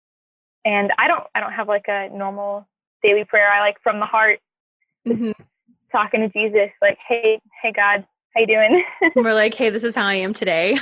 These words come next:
Speaker 2: <laughs>
Speaker 1: Yeah.
Speaker 2: And I think that, like, oh, such a good point you brought up of having that, that struggle with your prayer life and that it, it does ebb and flow, because that's so true. And I think that,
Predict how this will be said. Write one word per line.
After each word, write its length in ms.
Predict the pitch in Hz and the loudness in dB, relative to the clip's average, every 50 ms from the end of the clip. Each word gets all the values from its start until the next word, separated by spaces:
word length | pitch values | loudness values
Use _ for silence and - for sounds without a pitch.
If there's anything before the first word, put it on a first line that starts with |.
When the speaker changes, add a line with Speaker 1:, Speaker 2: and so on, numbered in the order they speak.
| - | 2
Speaker 2:
<laughs> 300 | - - - - 370 - - - _ _ _ _ _ _ _ | 0 0 2 2 0 0 0 -6 _ _ _ _ _ _ _
Speaker 1:
Yeah. 380 | 254 262 240 - - 226 240 220 - _ _ _ _ _ _ _ - - - - - - | 2 4 4 4 2 0 -2 -4 -10 _ _ _ _ _ _ _ -20 -20 -18 -14 -6 -4
Speaker 2:
And 100 | 262 277 | -2 -2
I 100 | 269 269 | 0 -2
think 200 | 302 302 320 - | -2 -2 -2 0
that, 260 | 370 349 294 - - | 0 0 0 0 0
like, 160 | 208 202 196 - | 0 -2 -2 -2
oh, 160 | - 196 185 185 | -2 -2 -2 -4
such 220 | - 208 208 - | -6 -8 -8 -2
a 40 | 220 | -2
good 140 | 220 208 214 | -2 -2 -2
point 160 | 208 - - | -8 -8 -8
you 80 | 202 | -6
brought 160 | 190 190 185 180 | -4 -2 -2 -2
up 180 | 180 175 - | -2 -4 -2
of 380 | - 190 185 180 175 175 175 _ _ _ _ _ _ _ _ _ _ _ | -4 -4 -2 -2 -2 -4 -6 _ _ _ _ _ _ _ _ _ _ _
having 800 | - - 202 196 190 196 196 190 190 185 185 185 185 185 180 - - | -10 -4 -4 -2 -2 -2 -2 -2 -2 -2 -4 -4 -6 -6 -8 -8 -10
that, 560 | 190 185 185 180 175 170 170 165 165 - - - - | -8 -6 -4 -2 -2 0 -2 -2 -2 -4 -6 -8 -6
that 180 | 190 180 - | -6 -6 -6
struggle 300 | - - 180 180 180 180 | -6 -6 -4 -4 -2 -2
with 120 | 180 180 - | -4 -4 -4
your 120 | 180 180 | -6 -4
prayer 200 | - 185 165 165 | -2 -2 -2 0
life 380 | 165 175 180 196 214 220 - - | 0 0 0 -2 -2 -4 -6 -8
and 140 | - 196 185 | -8 -6 -4
that 80 | 175 165 | -4 -4
it, 160 | 165 - - | -4 -6 -6
it 140 | - 175 170 | -6 -8 -6
does 240 | - 175 165 165 - - | -4 -4 -4 -4 -4 -6
ebb 140 | 180 175 180 | -6 -6 -6
and 140 | 180 180 - | -8 -10 -6
flow, 320 | - 175 170 170 220 247 | -4 -2 -2 0 -2 -2
because 280 | 240 285 - 196 175 185 | -4 -4 -6 -6 -6 -6
that's 180 | 175 - - | -6 -8 -6
so 140 | - 190 190 | -4 -4 -4
true. 420 | 185 - 180 175 175 190 226 247 - - | -4 -6 -6 -4 -2 -2 -2 -2 -4 -4
And 460 | - 185 180 175 175 175 175 170 170 _ _ _ _ _ _ _ _ _ _ _ _ _ _ _ - | -6 -8 -6 -6 -6 -8 -8 -10 -14 _ _ _ _ _ _ _ _ _ _ _ _ _ _ _ -6
I 120 | 196 202 196 | -6 -6 -4
think 260 | 196 214 208 202 - | -4 -6 -8 -6 -4
that, 440 | 208 196 185 180 175 170 160 - | -2 -2 0 0 -2 -2 -4 -6